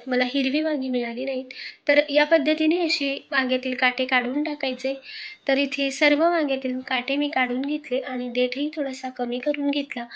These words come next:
आता वांगे धुवून घेतले आणि पुसून घेतले कॉटनच्या कपड्याने. आता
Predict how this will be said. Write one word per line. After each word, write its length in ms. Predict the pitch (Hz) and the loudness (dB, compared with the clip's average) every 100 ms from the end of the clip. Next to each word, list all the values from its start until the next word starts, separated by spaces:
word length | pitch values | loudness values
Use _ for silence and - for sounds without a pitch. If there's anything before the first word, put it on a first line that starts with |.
| - - - - | -16 -16 -18 -8
आता 240 | - 262 269 | -4 2 4
वांगे 240 | 262 269 | 4 4
धुवून 240 | 285 294 311 | 4 6 4
घेतले 380 | 339 339 247 262 | 4 0 0 0
आणि 300 | 254 247 254 | 0 -2 -2
पुसून 420 | 254 254 - 302 | 2 2 4 2
घेतले 320 | 320 320 262 | 2 0 -4
कॉटनच्या 460 | 254 240 240 233 262 | -2 -2 -4 -4 -4
कपड्याने. 480 | 254 247 233 226 240 - - - _ | -4 -2 -4 -4 -8 -14 -20 -20 _
आता 340 | _ 254 254 | _ 0 2